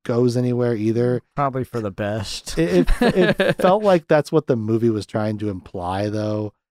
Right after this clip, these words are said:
Speaker 1: 'cause he's like, "Ah, fuck Julia, I've got Kirsty now," like,
Speaker 2: Right.
Speaker 1: uh, new young hotness. But again, it doesn't really do much for that. I, <laughs> yeah, this is the moment where,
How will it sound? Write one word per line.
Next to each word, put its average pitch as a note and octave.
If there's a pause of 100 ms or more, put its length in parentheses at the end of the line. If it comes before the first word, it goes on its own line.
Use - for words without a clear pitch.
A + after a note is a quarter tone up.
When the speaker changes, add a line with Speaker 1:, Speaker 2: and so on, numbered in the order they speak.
(160)
Speaker 1:
'cause G#2+
he's G#2+
like, B2
"Ah, D3+
fuck -
Julia, B2+
I've B2
got G#2
Kirsty A2+
now," F#2+
like, G2
Speaker 2:
Right. F#2+ (120)
Speaker 1:
uh, F#2+
new A2+
young A2
hotness. G2+
But F#2+ (480)
again, A2+
it G#2+
doesn't G#2
really F#2+ (120)
do G2+
much G2
for G2+
that. F#2+ (560)
I, F#2+
<laughs> -
yeah, C3
this E3
is F3+
the E3+
moment C#3
where, A2+